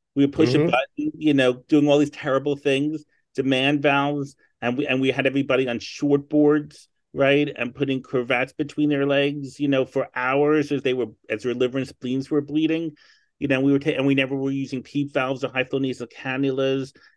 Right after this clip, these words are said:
Speaker 1: you know, and we had, uh, and, and, you know, our R S I method was just holding somebody down as hard as you could.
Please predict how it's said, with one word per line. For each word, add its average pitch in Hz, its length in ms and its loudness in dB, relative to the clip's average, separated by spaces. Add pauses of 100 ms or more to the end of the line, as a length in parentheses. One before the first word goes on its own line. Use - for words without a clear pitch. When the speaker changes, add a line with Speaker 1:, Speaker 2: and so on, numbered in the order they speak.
(200)
Speaker 1:
you 131 100 -4
know, 127 300 4
and 127 200 -4
we 127 120 -4
had, 123 420 -4
uh, - 180 -14
and, 123 460 -10
and, 135 140 2
you 135 80 2
know, 123 240 0
our 127 180 0
R 123 200 2
S - 140 -2
I 120 120 0
method 123 360 -2
was 117 200 -4
just - 180 -8
holding 117 300 -2
somebody 113 280 -4
down 104 380 -2
as 101 140 -4
hard 110 160 0
as 104 100 -6
you 104 60 -12
could. 117 320 -2